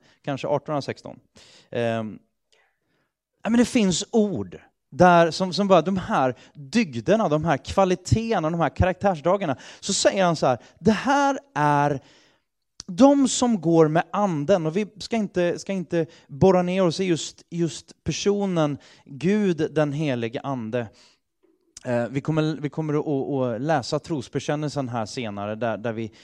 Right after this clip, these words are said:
talar ut. Vi tror att Gud är en och att Gud är i tre,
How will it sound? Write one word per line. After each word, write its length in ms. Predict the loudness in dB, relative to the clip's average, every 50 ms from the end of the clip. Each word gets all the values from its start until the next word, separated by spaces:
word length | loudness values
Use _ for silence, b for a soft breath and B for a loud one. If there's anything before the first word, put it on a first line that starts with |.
| b b b b _
talar 300 | -2 0 2 4 4 2
ut. 140 | 2 2 0
Vi 80 | -2
tror 240 | -2 -2 -4 -4 -4
att 120 | -4 -4 -6
Gud 380 | -6 -4 -4 -2 -2 -2 -4 -6 -6
är 220 | -6 -10 -10 -10 -10
en 440 | -10 -10 -10 -10 -10 -12 -14 -18 -20 _ _ _ _ _ _ _ _ _
och 100 | -16 -16
att 80 | -16 -14
Gud 360 | -10 -8 -8 -6 -8 -8 -10 -14 -14
är 320 | -12 -10 -10 -10 -12 -14 _ _ _ _ _ _ _ _ _ _ -16
i 80 | -16 -16
tre, 480 | _ -10 -8 -6 -6 -4 -6 -6 -8